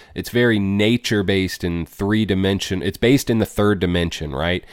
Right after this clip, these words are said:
It's the same thing. They, they put, pagans put humans at the center of creation. They say man and woman, yin and yang, come together and make one. Which,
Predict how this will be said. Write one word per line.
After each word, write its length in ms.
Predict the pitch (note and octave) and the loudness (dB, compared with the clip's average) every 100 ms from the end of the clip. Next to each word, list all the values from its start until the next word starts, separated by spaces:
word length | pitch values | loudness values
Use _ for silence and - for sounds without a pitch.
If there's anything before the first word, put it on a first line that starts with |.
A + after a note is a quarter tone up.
| - - | -20 -12
It's 80 | |
the 60 | G2+ | -8
same 280 | - A#2+ A2+ | 0 2 2
thing. 340 | - D3 F2+ | 0 0 2
They, 120 | F2 F2 | 0 -2
they 300 | - G#2+ A2 | -2 -2 -2
put, 360 | - G#2 G2 - - - | 0 -2 -2 -6 -16 -4
pagans 500 | B2+ C#3+ C#3 G#2+ G2 | 2 4 4 2 2
put 380 | - G2 - - | 2 2 0 -2
humans 400 | B2 B2 G2 F#2 | 0 2 0 0
at 160 | F2+ | -2
the 80 | F2 | -2
center 340 | - G2 F#2+ F2+ | -2 0 0 0
of 120 | D#2+ | -4
creation. 680 | - F2 D#2+ D#2+ - G1+ - _ - - | -6 -4 -2 -4 -8 -12 -16 _ -20 -10
They 80 | F2+ | -6
say 180 | - G2 | 0 2
man 300 | F#2+ G2+ G#2+ | 2 2 2
and 120 | A#2 | 2
woman, 380 | G#2 G2 G2+ G2 | 2 2 2 0
yin 160 | F#2+ G2 | 0 0
and 160 | G#2 | 0
yang, 320 | F#2+ F2+ F2 | 0 0 -2
come 260 | F2 F2+ F#2+ | -4 -2 -2
together 460 | G2+ F#2+ E2+ E2+ F2 | 0 0 -2 -2 -2
and 140 | E2+ | -2
make 260 | D#2 D#2+ A2+ | -4 -4 0
one. 440 | C3+ E2 A1 - - _ _ _ _ _ _ _ _ _ _ _ _ _ _ | 0 0 -4 -12 -20 _ _ _ _ _ _ _ _ _ _ _ _ _ _
Which, 520 | F#2 G2+ F#2+ - - | 0 2 2 0 -12